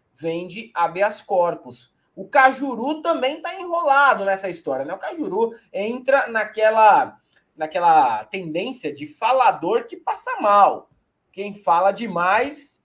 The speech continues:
dá bom dia a cavalo, e o Cajuru também pode perder o mandato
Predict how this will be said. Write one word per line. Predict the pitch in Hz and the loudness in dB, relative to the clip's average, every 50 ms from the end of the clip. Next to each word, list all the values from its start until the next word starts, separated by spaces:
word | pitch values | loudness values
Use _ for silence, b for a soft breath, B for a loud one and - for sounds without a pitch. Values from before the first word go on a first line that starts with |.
| _ _ | _ _
dá | 143 139 170 190 | _ -2 0 0
bom | 214 - 269 262 233 | 2 0 -2 -4 -4
dia | 196 156 170 208 214 | -8 -8 -4 -4 -4
a | 220 | -2
cavalo, | 214 196 233 214 175 180 202 214 233 240 233 b b b b | -2 -2 -2 0 0 2 2 2 2 0 -8 b b b b
e | - 208 | -18 -16
o | 220 | -10
Cajuru | 214 - 214 214 214 214 226 190 180 233 | -4 -2 -2 -2 -2 -4 -10 -12 -12 -10
também | 220 - 311 302 220 202 233 285 - | -2 -2 -2 -2 -2 -4 -8 -8 -4
pode | - 247 240 240 - | -4 -4 -4 -4 -8
perder | - 277 262 196 214 | -10 -10 -6 -4 -4
o | 240 262 | -4 -2
mandato | 277 277 262 190 160 170 180 208 247 - - 254 b | -2 -4 -2 0 2 4 4 4 2 0 -8 -12 b